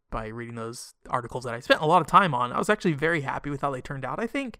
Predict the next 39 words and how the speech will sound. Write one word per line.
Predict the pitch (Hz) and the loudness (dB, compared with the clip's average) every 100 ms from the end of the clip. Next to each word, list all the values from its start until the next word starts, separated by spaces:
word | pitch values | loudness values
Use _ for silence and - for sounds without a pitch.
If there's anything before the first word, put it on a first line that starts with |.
| - - - - | -20 -20 -16 0
the | 160 | 2
first | - 277 - | 10 10 10
one | 190 | 4
in | 139 | 4
particular, | - 175 165 135 123 120 131 | 0 0 0 0 2 0 -2
I | 127 | -2
went | 139 131 | -2 -4
through | 123 | -8
a | 120 | -6
lot | 123 123 135 | -4 0 0
of | |
revision | 123 120 123 123 117 | 0 -6 -8 -8 -8
on. | 113 113 117 123 | -6 -6 -8 -10
Um, | 120 117 113 117 - | -8 -8 -10 -14 -10
I | 131 | -6
didn't | 160 - | -6 -6
think | 143 | -10
it | 127 | -10
was | |
gonna | 127 123 | -12 -14
turn | - 123 | -10 -10
out | 120 | -8
as | 123 127 | -10 -10
well | 120 | -10
as | |
it | 120 120 | -12 -12
did. | 123 120 - - - | -12 -12 -18 -20 -12
And | - 151 | -4 -2
then | 151 | -2
the | |
second | 147 - 180 160 | 2 2 2 -4
part, | - 143 135 - - 143 | 2 2 2 -4 -12 -6
um, | 127 127 120 120 - _ _ _ | -4 -4 -8 -10 -20 _ _ _
kind | - 156 143 | -6 -4 -4
of | 131 | -8
came | - 143 | -8 -4
out | 131 127 120 - | 0 0 -2 -8
of, | 131 120 123 120 - _ _ _ _ _ - | -8 -6 -8 -10 -16 _ _ _ _ _ -10
of | 139 123 120 120 120 120 117 120 120 | -6 -4 -4 -8 -10 -10 -10 -12 -14